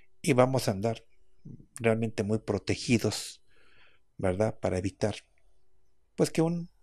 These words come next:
problema cardíaco, circulatorio, o del sistema respiratorio, pues, nos vaya a dar una sorpresa. Sí, como un preventivo que se utiliza diariamente.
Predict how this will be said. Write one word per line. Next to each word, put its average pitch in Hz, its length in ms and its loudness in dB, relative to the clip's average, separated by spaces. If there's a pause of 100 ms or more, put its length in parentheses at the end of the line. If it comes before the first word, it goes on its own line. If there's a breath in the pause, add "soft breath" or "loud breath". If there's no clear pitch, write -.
(200)
problema 127 400 6
cardíaco, 117 680 2 (800)
circulatorio, 110 840 0 (720)
o 104 120 4
del 98 120 0
sistema 117 440 -2
respiratorio, 113 800 0
pues, - 400 -2 (1040)
nos 117 160 0
vaya 127 260 6
a - 20 4
dar 110 100 2
una 107 160 -2
sorpresa. - 640 -2 (920)
Sí, 180 180 2
como 160 200 4
un 165 120 4
preventivo 151 680 6
que 117 120 -2
se - 80 0
utiliza 120 460 2
diariamente. 131 540 2